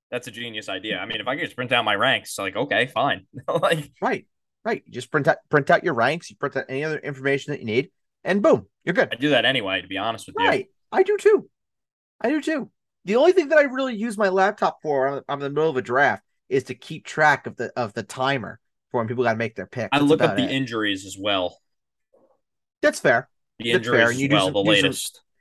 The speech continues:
Speaker 2: Yeah, you do some research in, in between picks. That's fair. That's fair.
Speaker 1: Yeah.
Speaker 2: But I do like the no, the no, uh, no electronic, no communication to the
Speaker 1: Good
Speaker 2: outside
Speaker 1: question.
Speaker 2: world. I like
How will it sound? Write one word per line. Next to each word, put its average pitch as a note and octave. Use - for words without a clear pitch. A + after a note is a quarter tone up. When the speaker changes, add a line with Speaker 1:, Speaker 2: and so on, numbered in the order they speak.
Speaker 2:
Yeah, G#3
you F#3
do G3
some F3
research C3
in, A#2
in C#3
between A2
picks. -
That's A3+
fair. -
That's -
fair. G#2
Speaker 1:
Yeah. -
Speaker 2:
But C3
I D#3
do C#3
like B2+
the A2+
no, G#2
the G#2+
no, G2+
uh, G2
no G#2
electronic, G2
no C3
communication A2
to F2+
the G2
Speaker 1:
Good F#2+
Speaker 2:
outside F#2
Speaker 1:
question. G2+
Speaker 2:
world. F#2
I G#2+
like F#2